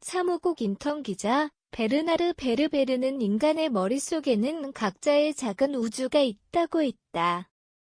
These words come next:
레비나스는 모든 인간은 절대적인 다름인 타자성을 가지고 있으며 이 타자성이 말살되지 않고 환대될 때 진정으로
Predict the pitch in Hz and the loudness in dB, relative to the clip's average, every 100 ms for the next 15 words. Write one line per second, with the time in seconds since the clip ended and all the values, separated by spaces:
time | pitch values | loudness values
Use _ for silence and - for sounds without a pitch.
0 | _ _ _ _ _ _ _ _ _ - | _ _ _ _ _ _ _ _ _ 0
1 | 233 226 311 311 294 330 294 311 269 202 | 0 2 0 0 -2 -4 -4 -4 0 0
2 | 294 294 294 285 262 240 294 302 262 208 | 2 0 -4 -4 0 0 0 -2 -2 -2
3 | 320 330 330 311 320 330 262 233 240 269 | 0 0 0 0 -4 -4 -2 0 -2 -4
4 | 294 330 320 339 - 349 311 311 277 214 | -4 -4 0 0 2 2 2 -2 -2 -4
5 | 247 - 247 220 - 196 180 240 302 302 | -2 0 0 0 -4 -4 0 2 0 -2
6 | _ - 262 - 330 359 359 - 320 294 | _ -4 -2 0 0 2 0 2 0 0
7 | 311 247 190 196 320 330 320 302 330 294 | -4 0 0 2 2 2 2 2 2 0
8 | 254 - 294 311 330 370 359 339 285 - | -2 -2 0 0 0 -2 0 0 -2 0
9 | 339 - 233 214 247 226 208 185 233 285 | -2 2 2 2 2 2 2 4 4 2